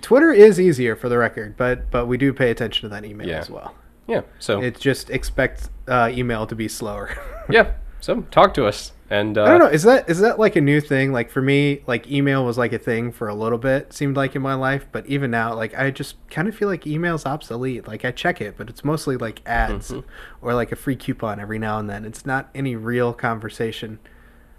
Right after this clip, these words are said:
Speaker 2: I kind of prefer it to social media, though.
Speaker 1: Yeah?
Speaker 2: Like, it, it seems like email has resisted this de-, devolving of the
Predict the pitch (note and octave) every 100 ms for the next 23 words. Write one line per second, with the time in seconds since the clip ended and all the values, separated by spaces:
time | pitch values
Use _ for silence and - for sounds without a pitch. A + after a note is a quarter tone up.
0 | - G3 E4+ F4+ B3 E3 - B2+ A2+ G#2
1 | - A2+ G#2+ F#2+ F#2 F2 D#2+ C#2 C2 C2+
2 | - - D#3 A#3 D#4+ - - G#2 G2 -
3 | - - - - - - A2+ - - B2
4 | - C#3 B2 G#2+ - A2 A2+ G2 F2 -
5 | F#2 G2 F#2 F2 F2 F2+ - - E2 E2
6 | E2 E2 E2+ F2 - - - _ - F#2+
7 | G2+ E2 - F2 F2+ F2 E2+ E2 - -
8 | - - - - F2+ E2+ F2+ F2+ F2 F2
9 | E2+